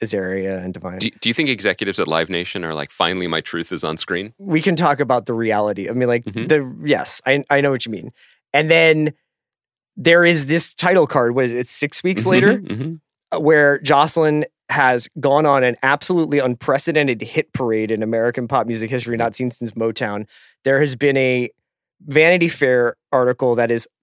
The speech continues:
Speaker 1: truly a crime against the ethics of journalism because it has been changed twice at the behest of
Speaker 2: No, no,
Speaker 1: executives.
Speaker 2: but, but there was a meeting in a parking garage. And
Speaker 1: Right.
Speaker 2: we know from American history that if you do that with a journalist, it's okay.
Speaker 1: And that has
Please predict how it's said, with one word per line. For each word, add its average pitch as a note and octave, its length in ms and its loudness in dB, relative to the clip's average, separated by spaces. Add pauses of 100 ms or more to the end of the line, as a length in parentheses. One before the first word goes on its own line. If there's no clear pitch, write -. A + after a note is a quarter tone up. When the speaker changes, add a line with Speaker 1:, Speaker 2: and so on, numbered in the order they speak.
Speaker 1:
truly G3 400 2
a C#3 60 2
crime C3+ 340 2
against A#2+ 380 -2
the C3 120 2
ethics A#2 280 -4
of A2+ 100 -8
journalism A2+ 600 -2
because A#2+ 280 -4
it A#2 60 -2
has A#2 140 -4
been B2 180 -2
changed C3 400 -2
twice E3 480 2
at C3+ 160 -2
the C3+ 60 -2
behest B2+ 520 0
of A#2 160 -2
Speaker 2:
No, B2 40 -2
no, - 0 -
Speaker 1:
executives. B2 640 0 (180)
Speaker 2:
but, C3+ 180 2 (240)
but A2+ 160 2 (380)
there A2+ 140 0
was A2 120 0
a A2+ 60 2
meeting A#2 400 2
in F2+ 80 2
a F2 40 -4
parking A#2 380 -2
garage. B1 540 -4
And G2 120 2
Speaker 1:
Right. - 140 -2
Speaker 2:
we A2 140 2
know B2 240 4
from G#2 140 -6
American F#2+ 280 0
history F#2+ 320 -2
that B2+ 120 0
if - 100 -4
you F2+ 80 -2
do F#2 160 -2
that A2+ 180 2
with E2+ 120 -4
a D2+ 40 -6
journalist, D2+ 440 -8
it's - 120 -16
okay. - 300 -10
Speaker 1:
And E3+ 160 2
that F3+ 160 4
has D#3 400 2